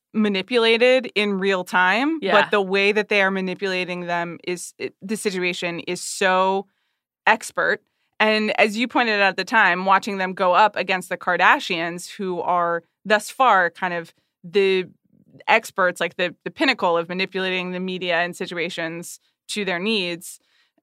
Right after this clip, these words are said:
Speaker 1: was just kind of fascinating and gripping and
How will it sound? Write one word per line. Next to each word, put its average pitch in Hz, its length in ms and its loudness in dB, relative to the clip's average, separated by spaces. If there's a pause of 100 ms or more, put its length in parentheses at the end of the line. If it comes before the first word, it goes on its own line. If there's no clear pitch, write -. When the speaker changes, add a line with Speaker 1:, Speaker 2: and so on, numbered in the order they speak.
Speaker 1:
was 208 380 -2
just - 520 -4
kind 196 260 2
of 185 100 0
fascinating 247 880 -2 (480)
and 190 600 -2 (420)
gripping 285 580 0 (480)
and 196 800 -2